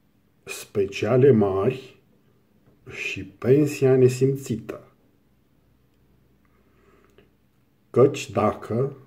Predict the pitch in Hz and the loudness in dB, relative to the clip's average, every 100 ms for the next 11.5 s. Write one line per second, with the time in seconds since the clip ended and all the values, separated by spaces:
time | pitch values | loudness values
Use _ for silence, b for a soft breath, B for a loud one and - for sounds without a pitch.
0 | - - 123 104 98 101 98 95 95 - | -20 -10 -6 -4 -2 -2 -2 -6 -8 -6
1 | 156 151 120 113 104 98 87 82 73 78 | -2 2 2 4 4 2 0 -6 -12 -14
2 | 104 - _ _ _ _ _ _ _ _ | -16 -18 _ _ _ _ _ _ _ _
3 | - - - - 113 123 147 127 117 104 | -18 -14 -10 -4 -2 0 2 4 6 4
4 | 92 95 98 127 - - _ _ _ _ | -2 -6 -4 -6 -8 -20 _ _ _ _
5 | _ _ _ _ _ _ _ _ _ - | _ _ _ _ _ _ _ _ _ 0
6 | 175 - 98 98 135 131 - - - _ | 0 0 -6 -4 -2 -2 -4 -10 -20 _
7 | - 110 127 98 92 - - 82 - - | -10 -6 -2 -2 -4 -8 -14 -12 -12 -16
8 | _ _ _ _ _ _ _ _ _ _ | _ _ _ _ _ _ _ _ _ _
9 | _ _ _ _ _ _ _ _ _ _ | _ _ _ _ _ _ _ _ _ _
10 | _ - 120 120 107 92 98 95 95 87 | _ -4 2 4 4 2 0 -2 -4 -6
11 | 80 80 104 175 | -6 -10 -8 -8